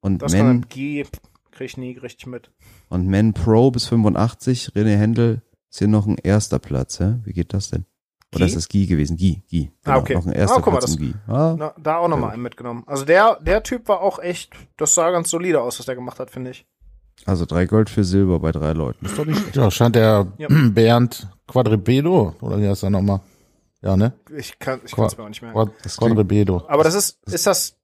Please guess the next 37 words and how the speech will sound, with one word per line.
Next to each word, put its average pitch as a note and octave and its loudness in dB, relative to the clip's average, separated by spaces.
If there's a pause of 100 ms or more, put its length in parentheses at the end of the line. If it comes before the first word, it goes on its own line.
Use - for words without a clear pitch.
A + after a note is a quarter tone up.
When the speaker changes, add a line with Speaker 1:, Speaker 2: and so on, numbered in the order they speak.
(160)
Speaker 2:
das D#3 -2
sind G3 -2
ja E3+ 2
Bernd D#3+ 2
und F3 -10
der, D#3 2
ich C#3+ -14
glaub, - -8
der C#3 0
Julian E3 -2
Stoniek G3 -4
ist - -6
doch - -6
auch, - 0 (500)
nee, C#3 0
ist - -8
er F#3 0
da G3+ -2
noch? C#4 -10
Speaker 3:
Weiß D#3 2
Speaker 2:
Ist - -4
Speaker 3:
ich G#2+ 2
Speaker 2:
er G2 4
da A#2 6
Speaker 3:
nicht. E3 0
Speaker 2:
wieder? A#3+ -4 (240)
Speaker 3:
Wa-, G2+ 0
kann A#2 2
ich A#2 2
dir A#2+ 2
nicht A#2 4
sagen, G2 4
Speaker 2:
Der D#2+ -2
Speaker 3:
ehrlich F#2+ 2
Speaker 2:
ist G2 4
ja, F#2+ 6
Speaker 3:
gesagt. E3 -2